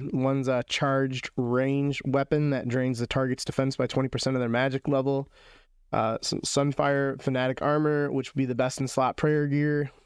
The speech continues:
an upgrade, uh, and new Sunfire Dust and, uh, Sunfire Dust and Runes. So, what do you think of the other content rewards that are being offered from the Fortis Coliseum?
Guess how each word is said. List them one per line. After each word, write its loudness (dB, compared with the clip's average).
an 2
upgrade, -2
uh, 2
and 0
new -2
Sunfire 0
Dust 0
and, -2
uh, 0
Sunfire 2
Dust 0
and 0
Runes. -2
So, 0
what 4
do 4
you 4
think 2
of 2
the 0
other 2
content 0
rewards 0
that -2
are -2
being -2
offered 0
from 0
the 0
Fortis -2
Coliseum? -2